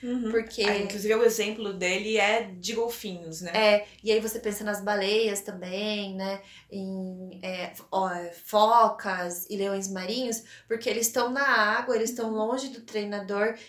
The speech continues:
Speaker 2: então surgiu essa necessidade de se parear o, a, a recompensa
Speaker 1: Uhum.
Speaker 2: antes que eles recebessem o peixe realmente, né?
Speaker 1: E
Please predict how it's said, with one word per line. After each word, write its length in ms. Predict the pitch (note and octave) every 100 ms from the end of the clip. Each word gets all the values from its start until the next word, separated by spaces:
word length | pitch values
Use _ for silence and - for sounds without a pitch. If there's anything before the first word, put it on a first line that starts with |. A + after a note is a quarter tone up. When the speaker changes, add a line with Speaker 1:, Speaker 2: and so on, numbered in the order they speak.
| -
Speaker 2:
então 280 | A3 A#3 A3
surgiu 300 | B3 A3+ A3
essa 180 | G#3+ A3+
necessidade 640 | G#3+ - - G#3+ G#3 G#3 G3+
de 100 | G#3
se 300 | - A3 G#3
parear 720 | A3+ G#3+ A3+ G#3 G#3+ A3+ A3+
o, 80 | A3
a, 400 | G#3+ G#3 G3+ -
a 140 | G3 G3+
recompensa 1160 | G#3 G3+ G#3+ G#3+ G3+ G#3 G#3 G#3+ F#3+ F#3 F3+ A#3
Speaker 1:
Uhum. 400 | A#3 A3 G3+ G#3+ - _ _
Speaker 2:
antes 360 | A3 A3+ A3+ -
que 120 | -
eles 200 | A#3 A3+
recebessem 580 | A3+ A3 G#3+ G3+ G#3 A3
o 80 | A#3
peixe 440 | - G3 G3 -
realmente, 760 | G#3 G#3+ A3 G#3 E3+ F3 - F#3
né? 180 | F3+ F3+ - - _ -
Speaker 1:
E 280 | G3+ G#3+